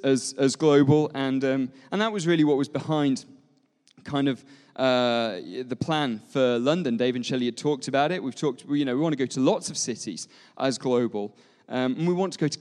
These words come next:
capital cities. But we just had a real cra-, you know, we just had, it was just a crazy thought. It was like, we could do London. I mean, it made no sense. We were in the process of buying, uh, buying a place in York, but we were like, "Ah,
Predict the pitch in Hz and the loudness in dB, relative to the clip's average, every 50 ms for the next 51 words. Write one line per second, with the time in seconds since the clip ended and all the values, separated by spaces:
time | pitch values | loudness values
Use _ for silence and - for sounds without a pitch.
0 | - - 196 202 - - - - 156 - - - 113 - - 110 101 104 107 - | 4 4 4 0 -6 -6 -8 -10 -8 -8 -8 -8 -10 -8 -8 -8 -8 -8 -8 -10
1 | - - - _ _ _ _ _ _ _ _ _ _ _ _ _ _ _ _ _ | -14 -16 -18 _ _ _ _ _ _ _ _ _ _ _ _ _ _ _ _ _
2 | _ _ _ _ _ _ _ _ - - _ _ - 185 190 175 196 220 220 196 | _ _ _ _ _ _ _ _ -20 -20 _ _ 2 4 4 6 4 4 2 2
3 | 165 147 135 - - 170 156 - 165 160 160 151 143 143 151 165 165 165 165 160 | 0 0 -2 -4 -4 -4 -2 -2 -2 -2 -2 -2 -2 0 0 2 2 4 4 4
4 | 156 147 139 131 120 113 - - - _ _ _ _ _ - - 185 170 165 170 | 4 4 2 2 0 -4 -8 -18 -20 _ _ _ _ _ -8 -4 -2 0 0 0
5 | 165 160 165 160 170 160 147 151 190 185 202 175 190 180 147 135 147 160 - - | -2 -2 -4 -4 -2 -2 0 -2 -2 -4 -4 -4 -6 -4 -4 -4 -4 -6 -6 -8
6 | 208 - - - - 214 196 180 147 165 151 - 170 208 214 175 - 190 170 170 | -10 -10 -12 -8 -4 -2 -2 -2 -2 -4 -6 -4 -2 -2 -2 -2 -4 -6 -4 -2
7 | 170 143 190 208 208 208 233 196 160 180 160 139 127 113 110 110 110 107 104 139 | -2 0 0 0 0 -2 -4 -4 -2 -2 -2 0 0 -2 -2 -2 -2 -4 -4 -4
8 | 160 165 165 160 151 - - - _ _ _ _ - 170 175 202 214 185 160 151 | -4 -2 -2 -2 -2 -4 -10 -18 _ _ _ _ -6 -2 2 2 2 2 2 0
9 | 151 - - 196 139 117 135 151 175 190 185 165 - - 156 143 - - 127 127 | -2 -2 -2 -4 -4 -2 0 2 2 2 2 0 -2 -2 -2 -2 -2 -6 -12 -14
10 | 117 - - 147 135 135 127 123 123 123 117 - - - _ _ _ - 123 123 | -10 -6 -4 -4 -2 -2 -2 -2 -2 -4 -6 -10 -16 -20 _ _ _ -6 -4 -2
11 | 120 120 120 120 - - - 143 143 143 143 135 127 - - 135 120 113 - - | -2 -2 -2 -4 -4 -4 -4 -2 0 0 0 -2 -4 -6 -6 -4 -4 -4 -4 -6
12 | 117 123 139 160 185 185 180 - 175 - - - _ _ _ _ _ _ _ - | -4 -2 0 2 2 2 0 -2 -4 -10 -16 -20 _ _ _ _ _ _ _ -8
13 | 156 160 190 196 196 190 190 185 175 180 - - - - - - - | -4 -2 0 0 0 0 -2 -4 -4 -6 -10 -14 -18 -18 -18 -20 -18